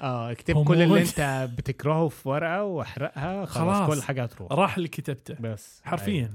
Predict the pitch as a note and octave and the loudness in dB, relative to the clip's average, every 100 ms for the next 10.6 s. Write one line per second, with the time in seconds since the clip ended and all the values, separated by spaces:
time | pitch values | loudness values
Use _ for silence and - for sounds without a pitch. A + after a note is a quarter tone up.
0 | - _ A2 - G#2+ E2+ G2+ B2 A#2+ E3 | -12 _ -12 -6 -8 -8 -4 -2 2 2
1 | C#3+ C#3 D3 C#3 D3+ C#3+ B2+ A2+ G#2 G2 | 0 -4 -6 -8 -8 -8 -8 -10 -10 -12
2 | - - F#3 D#3+ F3+ G#3+ G3+ A3 - D#3+ | -14 -8 -2 4 4 4 2 -2 -4 -2
3 | D3 - D3 D#3+ D3+ D#3 G3+ G3+ A#3 A3 | -2 -4 -2 0 0 -4 0 2 2 2
4 | F3+ E3+ F3+ E3 - - - - D#3 F#3 | 2 2 2 0 -4 -20 -20 -6 -2 0
5 | G#3+ - F#3+ F#3 E3 - - D3 D3+ C#3+ | 0 0 0 2 -2 -4 -4 -2 -2 -4
6 | - C3 - F3 F3 D3 E3 D#3+ D3+ D#3 | -4 -6 -2 -2 0 2 2 2 0 -2
7 | D3+ _ _ _ _ - C#3+ F#3+ G#3 G3 | -4 _ _ _ _ -2 2 4 4 4
8 | F#3+ F3+ D#3 D3+ B2+ - C#3 - A2 - | 2 2 0 0 0 -4 -8 -8 -8 -4
9 | D#3+ F3 F#3+ E3+ E3+ D3 F3+ C4+ C4 - | -2 0 0 -2 -4 -4 -2 -2 -2 -2
10 | E3 E3 G3 F3+ - | -4 0 -2 -2 -4